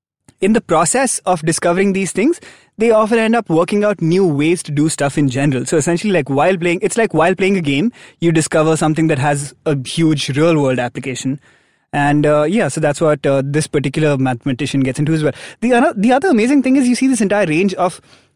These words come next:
what mathematicians are like, okay? Uh, like, for example, I'm gonna name now some of my favorite contributors to the channel because every video is different people.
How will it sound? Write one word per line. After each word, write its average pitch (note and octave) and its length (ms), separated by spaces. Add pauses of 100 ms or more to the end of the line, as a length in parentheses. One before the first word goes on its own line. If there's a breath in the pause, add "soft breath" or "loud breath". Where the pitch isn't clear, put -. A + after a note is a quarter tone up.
what F3+ 240
mathematicians E3 760
are C#3+ 140
like, B2+ 580 (380 soft breath)
okay? D#3 240 (420 soft breath)
Uh, D3+ 300
like, D#3 160
for - 100
example, F3+ 320
I'm F3 80
gonna F#3+ 140
name F#3 180
now E3+ 140
some E3 200
of - 40
my E3+ 100
favorite E3 320
contributors D#3+ 460
to C#3+ 80
the C3 40
channel B2+ 220
because D#3 240
every E3 240
video E3 400
is D3 200
different D#3+ 360
people. D#3 300